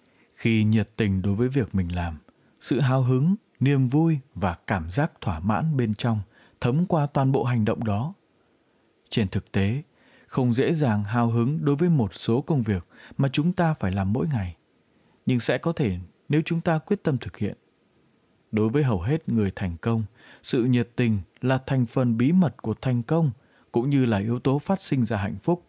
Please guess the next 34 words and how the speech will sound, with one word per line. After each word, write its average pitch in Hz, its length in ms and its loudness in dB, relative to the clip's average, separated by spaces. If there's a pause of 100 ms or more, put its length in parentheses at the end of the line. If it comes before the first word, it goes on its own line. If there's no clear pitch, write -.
trong 95 240 -2
cuộc - 220 -8
đời 98 260 0
của - 160 -8
những 90 260 -4
ai 110 300 -2 (220)
có 95 120 -2
bầu 113 220 -4
nhiệt 82 300 -8
huyết. 127 180 -2 (2750)
Tác 131 200 -2
giả 87 480 -2
Norman 117 460 2
Vincent 98 520 -2
Peale 98 340 -2 (840)
cho 117 140 -2
rằng 95 260 -2 (520)
suy - 200 -2
nghĩ 147 340 0
trong 139 300 0
đầu 101 340 0 (280)
quyết 160 160 -2
định 113 280 -2
kết 160 220 0
quả. 90 280 -2 (460)
Khi 175 160 0
một 135 240 0
cá 120 140 0
nhân 175 300 2
thật 139 120 0
sự 135 260 0
có 139 100 2
nhiệt 175 260 4
tình, 98 220 0